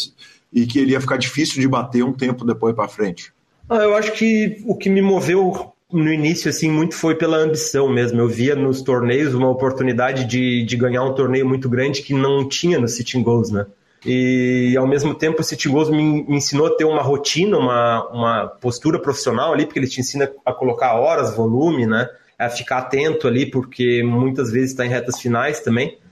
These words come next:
Speaker 2: mas nunca me brilhou os olhos, vamos dizer assim, né? Não, eu claramente sabia que eu não ia ficar muito tempo ali, então eu abreviei isso e, e fiquei bem pouco tempo no projeto mesmo.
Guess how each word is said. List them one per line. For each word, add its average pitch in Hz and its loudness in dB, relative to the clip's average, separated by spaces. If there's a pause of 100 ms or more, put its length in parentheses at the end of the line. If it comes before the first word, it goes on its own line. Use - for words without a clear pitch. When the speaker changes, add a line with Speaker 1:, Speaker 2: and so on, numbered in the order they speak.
(220)
Speaker 2:
mas 131 2
nunca 156 0
me 170 2
brilhou 139 2
os 123 0
olhos, 131 2
vamos 107 0
dizer 113 0
assim, 117 0
né? 107 2
Não, 131 2
eu 123 2
claramente 170 0
sabia 151 0
que 160 -6
eu 156 -4
não 147 2
ia 151 0
ficar 151 -4
muito 143 -4
tempo 156 -2
ali, 156 0
então 147 0
eu 147 2
abreviei 143 0
isso 143 -2
e, 120 0 (240)
e 120 -6
fiquei 131 -4
bem 127 -2
pouco 131 -2
tempo 117 -4
no 110 -2
projeto 104 -4
mesmo. 98 -4